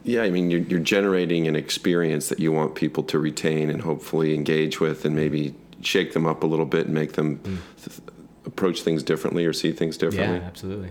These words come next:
Speaker 2: yeah.
Speaker 1: Reframing.
Speaker 2: <laughs> Yeah,
Speaker 1: That's
Speaker 2: yeah,
Speaker 1: cool.
Speaker 2: yeah.
Speaker 1: So, um, so how did you end up from, so you were, so you're in L A, you're traveling, you're doing these things. I know today, I'm gonna, spoiler alert, you're married, you've got two kids,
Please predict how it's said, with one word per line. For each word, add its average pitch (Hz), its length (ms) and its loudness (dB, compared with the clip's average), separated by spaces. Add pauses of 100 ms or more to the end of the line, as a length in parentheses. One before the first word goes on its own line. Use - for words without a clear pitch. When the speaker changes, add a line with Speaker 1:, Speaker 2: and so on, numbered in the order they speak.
(140)
Speaker 2:
yeah. 92 160 -12 (460)
Speaker 1:
Reframing. 85 680 2
Speaker 2:
<laughs> - 40 -16 (300)
Yeah, 104 280 -6
Speaker 1:
That's 87 200 -2
Speaker 2:
yeah, 98 60 -6
Speaker 1:
cool. 92 280 0 (960)
Speaker 2:
yeah. - 60 -14 (300)
Speaker 1:
So, 107 560 2
um, 85 520 2
so - 160 0
how 117 180 0
did 143 140 -2
you 127 140 2
end 107 160 2
up 98 220 2
from, 82 500 2 (480)
so - 140 -2
you 92 100 6
were, 90 280 2
so - 160 0
you're 87 180 4
in 104 340 0
L 101 160 4
A, 90 100 4
you're 87 180 2
traveling, 92 540 2
you're 82 100 2
doing 90 220 4
these 90 220 0
things. 85 400 2 (540)
I 87 100 2
know 101 180 6
today, 90 400 2
I'm 85 140 2
gonna, 80 240 0
spoiler 95 400 4
alert, 85 340 2
you're 87 120 2
married, 87 360 4
you've 85 140 0
got 82 240 2
two - 180 2
kids, 85 480 0